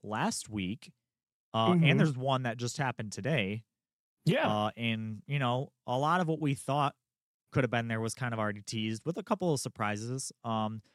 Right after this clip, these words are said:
Speaker 1: I'll hand it over to you. What did you, what did you see that got you
Speaker 2: Sure.
Speaker 1: excited and stuff?
Speaker 2: So, um, obviously Pokemon news, uh, Pokemon Presents, they always do stuff on, like, the, the apps. So they, they do some stuff with, I think they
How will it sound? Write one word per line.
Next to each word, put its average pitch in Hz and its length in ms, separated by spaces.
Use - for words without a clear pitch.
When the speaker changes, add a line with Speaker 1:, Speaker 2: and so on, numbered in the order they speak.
Speaker 1:
I'll 123 140
hand 147 180
it 151 60
over 151 200
to 160 60
you. 185 120
What 113 140
did 123 140
you, 135 180
what 120 180
did 151 120
you 160 80
see 165 180
that 147 160
got 139 140
you 135 60
Speaker 2:
Sure. - 40
Speaker 1:
excited 117 300
and 98 120
stuff? 82 200
Speaker 2:
So, 180 760
um, 156 520
obviously 196 580
Pokemon 170 400
news, 151 540
uh, 131 360
Pokemon 156 400
Presents, 147 340
they 165 120
always 147 360
do 151 120
stuff 139 340
on, 135 300
like, 123 380
the, 127 340
the - 160
apps. 190 360
So 139 340
they, 131 380
they 127 180
do 131 140
some 131 180
stuff 135 300
with, 117 400
I - 100
think 151 220
they 143 300